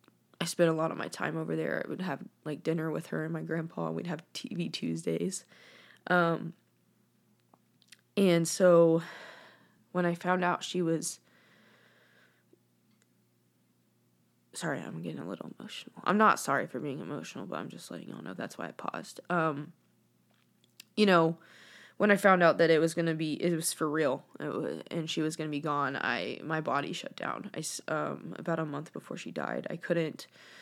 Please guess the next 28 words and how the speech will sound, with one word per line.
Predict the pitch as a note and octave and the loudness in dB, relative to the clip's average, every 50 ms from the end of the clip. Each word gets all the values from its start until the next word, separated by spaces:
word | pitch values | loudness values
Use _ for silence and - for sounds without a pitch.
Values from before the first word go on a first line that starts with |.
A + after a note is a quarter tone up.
| - - - - - - - - - - - - - - _ _ _ _ - - | -20 -20 -20 -20 -20 -20 -20 -20 -20 -20 -20 -20 -20 -20 _ _ _ _ -8 0
eat | - G3 G3+ G#3 - - | 2 4 4 4 4 4
anything. | - G#3+ G#3 G#3+ G3 G3 A3 G#3 G#3+ G3+ G3+ G3+ G3+ G3 G3 - - - - - - - - | 4 4 6 4 4 4 4 6 6 6 4 2 2 0 -2 -8 -10 -12 -12 -14 -10 -6 -6
I | |
couldn't | F3 F3 G3+ G3 F#3 - - | -2 0 2 2 2 2 0
swallow, | - - - F3 F3 F3 F3 E3+ | -4 0 2 4 6 8 8 8
like, | E3 D#3+ D#3 - | 6 2 0 0
even | - F3+ F3 E3+ E3+ | -2 -2 0 0 0
a | E3 D3+ | -2 -2
drink. | D3 - - D3+ D#3 D#3 E3 | -4 -4 -4 -4 -4 -2 -4
Like, | D#3 D#3 | -4 -2
my | D#3+ D#3+ D#3+ | -2 -2 0
mom | D#3+ D#3 D3+ D3+ E3 | 0 -2 -2 -2 -4
tried | E3 - D#3+ D#3 D#3+ | -4 -4 -4 -4 -4
to, | D3+ D#3 D3 - | -4 -6 -6 -8
like, | - - D3+ C#3 - - _ | -6 -6 -6 -6 -8 -10 _
get | - E3 C3+ | -4 -4 -4
me | D#3+ D3+ | -2 -4
to | D#3+ D#3+ | -4 -4
drink | - D#3 D#3 - - | -4 -6 -10 -10 -12
Sprite, | - - - - D#3+ D3+ D3+ - - - | -14 -16 -8 -2 0 2 2 2 0 -2
and | D#3+ D3 | -6 -6
I | D3 D3 | -6 -6
couldn't | - - D3 D3+ C#3+ C3+ - - _ _ _ | -6 -6 -6 -6 -6 -8 -10 -14 _ _ _
get | E3+ E3+ D#3 | -2 -2 -2
it | D3+ C#3 - | -2 -2 -2
down, | - D#3 D#3 D#3 D3+ D3+ D3+ | 0 2 2 2 0 0 -4
and, | D3 C#3+ - | -6 -6 -6
like, | C3+ C#3 - - | -6 -8 -8 -10